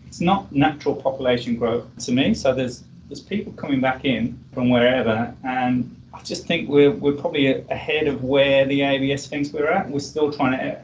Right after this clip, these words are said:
everyone's still trying to work out where, where we are, but it's looking strong signs ahead. Again, to, to look at more long term, what is interesting, we've heard a little bit of talk about mining investments going well, and,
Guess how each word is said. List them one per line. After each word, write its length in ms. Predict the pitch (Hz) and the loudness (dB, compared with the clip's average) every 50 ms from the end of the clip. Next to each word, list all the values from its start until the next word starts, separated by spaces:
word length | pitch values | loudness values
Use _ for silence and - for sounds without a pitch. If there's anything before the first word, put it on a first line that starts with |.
| - - | -10 -2
everyone's 320 | 156 143 143 143 139 127 - | 0 0 2 2 2 2 0
still 160 | - 147 123 | -2 -6 -6
trying 200 | - - 135 120 | -4 -2 -2 0
to 60 | 117 | 0
work 260 | 120 117 117 117 - | 0 0 -2 -2 -6
out 180 | 123 117 113 117 | -6 -6 -6 -4
where, 240 | 120 123 120 120 113 | -4 -2 -2 -2 -2
where 280 | - 127 123 123 117 110 | -4 -4 -2 -2 -2 -2
we 120 | 113 120 | -2 0
are, 340 | 120 120 113 110 113 - - - - - - - - - | 0 2 2 2 0 -2 -6 -10 -16 -20 -20 -20 -12 -2
but 260 | - 135 120 117 - - - - - - - | 2 4 4 2 2 -4 -14 -20 -20 -20 -18
it's 140 | - - - | -16 -8 0
looking 280 | 170 180 - - 139 | 0 2 2 2 0
strong 340 | 139 - - 151 135 127 123 | 0 0 2 2 4 4 4
signs 500 | 120 - - 127 120 117 117 117 113 - | 2 0 0 0 2 2 2 0 -2 -4
ahead. 440 | - - - - 127 117 113 - - - - - - - - - | -6 -12 -8 -6 -4 -4 -4 -8 -10 -16 -20 -20 -20 -20 -10 -10
Again, 500 | 151 - 165 165 175 180 175 - - - - - - - _ _ - - - | -8 -2 0 0 0 0 -2 -6 -10 -14 -20 -20 -20 -20 _ _ -18 -8 -2
to, 380 | 156 143 139 135 135 135 - | 0 2 2 2 0 -2 -4
to 140 | - - 147 | -10 -10 -6
look 180 | 147 160 156 - | -6 -6 -4 -6
at 60 | 139 | -6
more 240 | - 143 143 139 135 | -2 2 2 2 2
long 300 | 131 139 147 151 151 147 | 2 0 0 0 -2 -6
term, 420 | - - 123 113 113 117 120 123 | -6 -6 -4 -4 -2 -2 -4 -4
what 280 | 139 147 156 156 165 139 | -4 -2 -2 -2 -2 -2
is 120 | 143 139 | -4 -4
interesting, 420 | 139 131 127 - - 131 - - 131 | -4 -4 -4 -4 -8 -8 -6 -4 -2
we've 160 | 127 131 127 | -2 -2 0
heard 200 | - 156 147 143 | 0 0 2 2
a 60 | 131 131 | 2 2
little 200 | 131 131 135 135 | 2 2 2 2
bit 160 | 139 131 120 | 2 2 0
of 80 | - | -2
talk 180 | - 131 123 - | -4 -6 -6 -6
about 280 | 120 120 120 117 117 123 | -4 -2 0 0 2 2
mining 340 | 123 120 117 117 117 113 | 4 4 4 4 4 0
investments 460 | 110 104 120 117 - - 127 117 107 - | 0 -2 -4 -4 -4 -6 -8 -8 -8 -6
going 340 | - 123 113 113 110 110 | -4 -2 -2 -2 -2 0
well, 420 | 110 113 113 107 107 110 113 - - - - - - - - - - - - - - | 0 0 0 2 0 -2 -2 -4 -12 -20 -20 -20 -20 -20 -20 -20 -20 -20 -16 -6 -2
and, 440 | 123 120 120 123 120 120 120 - | 0 0 2 0 0 -2 -4 -8